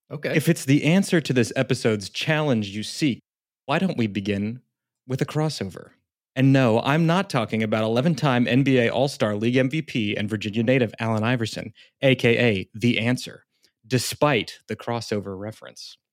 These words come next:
Speaker 2: But we will be traveling back in time to nineteen ninety-one, just five years before perhaps the greatest N B A player to never win a championship was drafted. In Shinagawa City, a mall in the summer of nineteen ninety-one, a young boy named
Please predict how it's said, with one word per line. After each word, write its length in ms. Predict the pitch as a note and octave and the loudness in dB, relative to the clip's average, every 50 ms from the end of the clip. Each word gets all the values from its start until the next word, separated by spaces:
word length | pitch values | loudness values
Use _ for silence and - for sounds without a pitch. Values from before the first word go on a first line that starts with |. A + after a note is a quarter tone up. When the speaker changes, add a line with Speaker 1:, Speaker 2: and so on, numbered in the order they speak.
| _ _ _ _ _ _ _ _ _ | _ _ _ _ _ _ _ _ _
Speaker 2:
But 100 | - E3+ | 2 4
we 120 | E3+ F3+ G3 | 6 6 8
will 160 | F#3+ G#3+ A3+ | 8 8 8
be 100 | G3+ G3 | 6 4
traveling 420 | C#3 - E3 D3 C3+ C#3+ C3+ B2+ | 4 4 4 4 4 4 2 4
back 220 | A#2+ C3+ C3 C3 - | 4 2 2 0 0
in 100 | B2 A#2 | -2 -2
time 300 | - D3+ D#3 D#3 C#3 B2 | -2 0 0 0 0 0
to 80 | A#2+ | 0
nineteen 400 | G#2 A2 A#2 C3+ C#3+ C#3 - D#3 | 0 2 2 0 0 0 -2 0
ninety-one, 560 | D3+ D3 D3 C#3 C3 B2 A#2+ B2 B2 G2 F#2 F2+ | 0 0 0 0 -2 -2 -2 -2 -2 -2 -4 -6
just 240 | - F#2+ F#2+ - | -10 -12 -12 -12
five 360 | - - - B2 A#2+ B2+ A#2+ A2+ | -4 0 2 4 4 4 4 4
years 220 | A#2+ C3 C3+ A#2 | 4 4 2 2
before 320 | - A2 - - B2+ B2 | 0 -6 -2 0 0 0
perhaps 380 | A#2 - A#2+ A2+ C#3+ C#3+ - - | 2 0 0 0 0 0 -2 -6
the 80 | - A#2+ | -6 -2
greatest 360 | C#3 D3 D#3+ D#3+ E3 D#3+ - | 2 2 2 2 2 0 0
N 140 | C3 D3 D3 | 0 0 2
B 140 | C3+ C#3 | 2 2
A 100 | C#3+ D3 | 2 2
player 300 | C#3+ - C#3 C3+ C3 B2+ | 0 0 0 0 0 0
to 140 | B2 - B2 | 0 0 2
never 340 | A2+ A#2+ C3+ D3 D#3+ E3+ D#3+ | 4 4 4 4 4 4 2
win 160 | D3 D3+ D3 | 2 0 0
a 40 | C#3+ | -2
championship 680 | C#3+ - D3+ D3 C#3+ C#3+ A#2 G2+ G2 - G2+ F#2+ - _ _ _ _ _ _ _ _ _ _ _ | -2 -2 -2 -2 -2 -2 -4 -4 -4 -6 -8 -10 -10 _ _ _ _ _ _ _ _ _ _ _
was 160 | G2 F#2+ - | -14 -14 -10
drafted. 440 | - G2+ G2 G2 - - - - - _ _ _ _ _ _ _ _ _ _ _ _ _ _ _ _ _ | -8 -6 -6 -6 -8 -12 -18 -20 -20 _ _ _ _ _ _ _ _ _ _ _ _ _ _ _ _ _
In 100 | - C#3+ | -8 -6
Shinagawa 640 | C#3 - A#3+ B3 B3 D#3+ E3 D3 D3 D3+ D3 C#3+ C3 | 0 4 4 4 4 4 4 4 4 4 4 4 2
City, 560 | - - - - F#3 D3 G#2 G#2 A#2+ E3 E3 - _ _ _ _ - | 0 -4 -2 0 0 0 2 0 0 -2 -2 -6 _ _ _ _ -2
a 60 | A#2 | 2
mall 420 | A#2+ B2+ C#3+ E3 E3 B2 G#2+ A2 | 2 4 4 4 4 4 4 4
in 80 | A#2 A#2+ | 4 2
the 60 | B2 | 2
summer 240 | A#2+ - C3+ B2+ A#2+ | 2 2 2 2 2
of 80 | A2 A2+ | 2 0
nineteen 280 | A#2 A2+ A#2+ - A#2 | -2 -2 -2 -2 -2
ninety-one, 600 | A2 A2 G#2+ G#2 G2+ F#2+ G#2+ A#2 A2 G2 G#2 A#2+ - | 0 0 -2 -2 -4 -4 -4 -4 -2 -2 -2 -2 -2
a 80 | - | -2
young 300 | B2 A#2 B2 C#3+ E3 F#3 | -2 0 2 2 2 2
boy 320 | D#3 E3 D3 C#3 C3+ C#3 C3+ | 0 0 0 2 2 2 2
named 400 | B2+ B2 A#2 A#2 A2+ A#2 - | 0 0 0 0 0 -2 -4